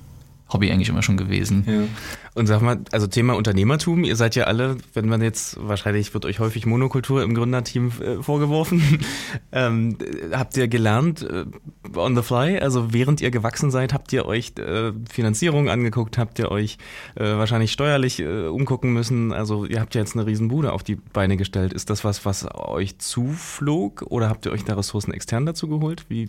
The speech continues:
Speaker 2: wie funktioniert das?
Speaker 1: Also erstmal Learning by Doing, glaub ich, das Allermeiste. Ähm, also...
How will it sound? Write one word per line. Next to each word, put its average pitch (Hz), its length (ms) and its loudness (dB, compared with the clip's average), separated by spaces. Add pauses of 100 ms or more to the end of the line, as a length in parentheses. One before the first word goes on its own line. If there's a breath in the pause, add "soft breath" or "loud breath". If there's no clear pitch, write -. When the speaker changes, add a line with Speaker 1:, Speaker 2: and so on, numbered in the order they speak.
(120)
Speaker 2:
wie 110 100 -4
funktioniert 107 420 -2
das? 98 160 -10 (240 loud breath)
Speaker 1:
Also 110 160 4
erstmal 117 420 2
Learning 107 240 4
by 95 120 -2
Doing, 98 240 2
glaub 95 160 2
ich, 95 80 0
das 101 80 0
Allermeiste. 98 640 2 (160)
Ähm, 101 460 2
also... 110 360 2